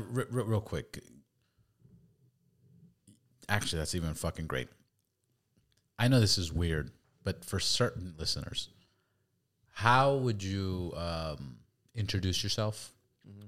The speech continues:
Speaker 1: What do you do? How many podcasts do you have? I know we talked about that,
Speaker 2: Mm-hmm.
Speaker 1: but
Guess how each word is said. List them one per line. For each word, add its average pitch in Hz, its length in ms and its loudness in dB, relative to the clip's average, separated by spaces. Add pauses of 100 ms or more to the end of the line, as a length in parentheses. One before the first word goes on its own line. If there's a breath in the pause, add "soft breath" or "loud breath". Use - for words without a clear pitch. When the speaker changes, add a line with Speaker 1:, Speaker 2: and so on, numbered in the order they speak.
(120)
Speaker 1:
What 101 220 2
do 123 60 4
you 139 120 4
do? 76 380 0 (1600)
How - 260 4
many 175 220 2
podcasts 113 720 4
do 95 60 0
you 90 60 4
have? 80 180 2
I 90 80 4
know 104 80 2
we 104 120 2
talked - 320 0
about 104 280 2
that, 131 220 2
Speaker 2:
Mm-hmm. 107 120 -10 (160)
Speaker 1:
but - 240 -4